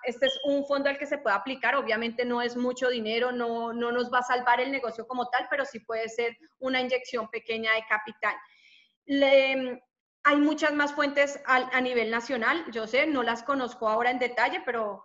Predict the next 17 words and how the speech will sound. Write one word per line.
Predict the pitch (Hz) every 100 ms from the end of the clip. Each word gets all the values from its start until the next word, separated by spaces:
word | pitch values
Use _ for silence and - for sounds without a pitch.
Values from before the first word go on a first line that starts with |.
| _
ahí | 226 226
nos | 233
podemos | 269 254 226
de | 254
pronto | 240 220
apoyar | 214 262 240 196 -
con | 226
la | 247
Cámara | 220 202 233
de |
Comercio | 240 240 220 214 233
mirando, | 247 254 220 277 320 277
o | 233
pues | 220 202 _ -
revisamos | 233 233 226 220 226
este | 240 240
tema. | 247 262 285